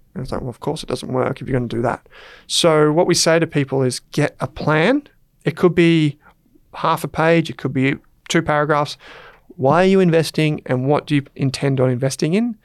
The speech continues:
That's another record that you should keep. It's a piece of admin, but it is the reason that you invest. It's kind of like your bumper bars. If you try and do something silly,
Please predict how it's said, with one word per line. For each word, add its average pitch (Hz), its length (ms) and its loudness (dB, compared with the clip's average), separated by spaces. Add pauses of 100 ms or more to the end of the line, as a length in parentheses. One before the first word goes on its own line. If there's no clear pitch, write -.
(440)
That's 165 180 2
another 165 320 2
record 139 440 0
that 127 100 0
you 143 40 -6
should 139 200 -8
keep. 156 240 -4
It's - 120 -6
a - 40 -2
piece 165 260 -2
of 151 80 -4
admin, 180 540 0 (560)
but 139 200 2
it 147 140 2
is 143 140 -2
the 139 120 0
reason 147 380 2
that 143 140 0
you 147 100 0
invest. 139 380 0
It's - 100 -10
kind 147 220 0
of 139 100 0
like 131 220 -2
your 131 100 2
bumper 131 320 -2
bars. 120 380 -4
If 151 100 -10
you 120 80 -6
try 143 220 0
and 143 80 0
do 139 60 0
something 139 260 -2
silly, 175 480 0